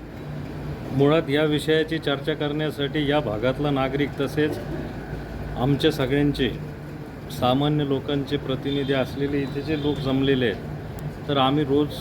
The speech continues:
चमन रेल्वे स्टेशन या परिसरामध्ये सगळ्यांच्या भेटीगाठी घेत असतो, बसत असतो, बैठक असते चहा पाण्याची.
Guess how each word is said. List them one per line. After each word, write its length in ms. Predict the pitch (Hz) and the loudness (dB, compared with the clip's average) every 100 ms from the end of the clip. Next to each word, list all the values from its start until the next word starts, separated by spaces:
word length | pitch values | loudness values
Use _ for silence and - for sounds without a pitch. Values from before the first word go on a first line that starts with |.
| - - | -8 -2
चमन 380 | 135 135 147 147 | 0 2 4 2
रेल्वे 300 | 123 131 143 | 2 2 0
स्टेशन 400 | 139 143 127 143 | 2 0 0 0
या 100 | 139 | 0
परिसरामध्ये 800 | 131 135 135 139 139 139 127 139 143 - - - - - - | 0 0 0 0 0 0 0 0 -2 -8 -8 -8 -8 -8 0
सगळ्यांच्या 420 | 127 143 147 143 | 4 4 4 2
भेटीगाठी 500 | 110 110 139 143 139 | 0 2 4 4 2
घेत 280 | 110 127 143 | 0 0 0
असतो, 280 | 131 - 143 | 0 0 2
बसत 400 | 127 127 151 147 | 2 2 0 0
असतो, 340 | 127 - 147 | -2 0 0
बैठक 420 | 131 131 147 143 | 2 2 0 0
असते 240 | 139 - 139 | 0 0 0
चहा 240 | 143 131 | 2 2
पाण्याची. 440 | 123 135 135 143 | 2 0 0 -2